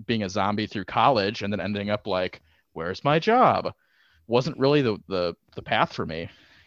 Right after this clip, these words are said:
And having to go out there and kind of grind it out on my own without much support was definitely a, a huge learning experience. And I just learned a lot about people,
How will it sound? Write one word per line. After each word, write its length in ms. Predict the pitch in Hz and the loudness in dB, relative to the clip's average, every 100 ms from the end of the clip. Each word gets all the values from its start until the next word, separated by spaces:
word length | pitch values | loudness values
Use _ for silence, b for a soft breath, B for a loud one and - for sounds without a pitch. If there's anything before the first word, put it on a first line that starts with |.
| b | b
And 420 | 107 98 95 92 95 b b | -4 -2 -2 -4 -8 b b
having 180 | 127 120 | 0 0
to 60 | 107 | 0
go 120 | 104 | 0
out 200 | 110 113 | 2 2
there 320 | 107 107 110 | 2 4 4
and 320 | 101 98 95 - | 2 0 -6 -8
kind 140 | 107 | -8
of 80 | 90 | -4
grind 280 | 101 104 104 | -2 -2 -2
it 100 | 104 | 0
out 120 | 104 | 2
on 60 | 104 | 2
my 140 | 95 - | 0 0
own 180 | 104 117 | 0 0
without 260 | 110 110 90 | 0 -2 0
much 180 | 98 | -4
support 480 | - 80 - 107 143 | -6 -12 -4 -2 -2
was 500 | 95 87 90 95 - _ _ _ _ _ _ 95 | -4 -4 -4 -8 -12 _ _ _ _ _ _ -2
definitely 440 | 107 - 123 110 | -2 0 -2 -2
a, 320 | 101 92 90 90 _ | 0 0 -2 -6 _
a 40 | |
huge 320 | - 120 110 - | -10 -6 -6 -4
learning 260 | 92 123 | -4 -4
experience. 580 | 110 - 95 90 90 87 | -6 -8 -6 -4 -4 -6
And 80 | 95 | -4
I 60 | 98 | -4
just 180 | - | -6
learned 220 | 104 107 101 | -2 -2 0
a 40 | |
lot 200 | 95 104 | 0 2
about 260 | 101 90 - | 2 -2 -6
people, 640 | 110 107 113 110 110 | -8 -6 -2 -2 -2